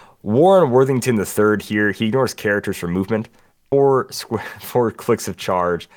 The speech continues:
two clicks of sidestep, toughness top dial, super senses in the middle, combat reflexes on the end, uh, three damage with Empower, eleven attack, twelve speed.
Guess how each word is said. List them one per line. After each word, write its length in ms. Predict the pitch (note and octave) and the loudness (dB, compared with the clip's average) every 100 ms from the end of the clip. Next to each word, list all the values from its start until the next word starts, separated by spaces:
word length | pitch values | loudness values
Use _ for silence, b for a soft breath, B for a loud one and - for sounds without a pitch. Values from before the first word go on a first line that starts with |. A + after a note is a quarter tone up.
| b - | b -6
two 180 | C3+ B2 | -2 0
clicks 180 | G#2+ | -2
of 80 | E2 | -4
sidestep, 680 | - D#2+ D2 - E2 D#2 _ b b - | -6 -4 -6 -6 -6 -6 _ b b -4
toughness 380 | D3 - A#2+ | -4 -2 -6
top 300 | - A2 F#2+ | -2 -4 -2
dial, 400 | F#2 F2+ F2 F2 | -4 -2 0 -4
super 280 | E2+ A2+ G#2 | -6 -8 -6
senses 320 | F#2+ F2 D#2 | -6 -6 -8
in 60 | E2 | -8
the 80 | D#2 | -6
middle, 260 | D#2 D#2 | -4 -4
combat 320 | - G2 F#2 D2+ | -4 -4 -4 -4
reflexes 480 | D#2+ - D#2 - | -6 -6 -8 -8
on 120 | D#2+ D2+ | -8 -4
the 120 | D#2+ | -4
end, 240 | D#2+ D#2 B B B B | -4 -6 B B B B
uh, 220 | - D2 | -8 -6
three 260 | D2 G#2 A#2+ | -4 0 2
damage 500 | G2 F2 E2 D#2 - | 2 0 -2 -6 -8
with 120 | D#2 | -6
Empower, 500 | E2+ D#2+ E2 E2 D#2+ | -6 -4 -2 0 0
eleven 300 | D#2+ F2+ F#2+ | 0 -2 -2
attack, 560 | E2+ - D#2+ D#2 - - | -4 -6 -6 -6 -10 -20
twelve 300 | - A#2 G#2 | -2 -2 -2
speed. 440 | - - F#2 F2 | -6 -4 -2 -4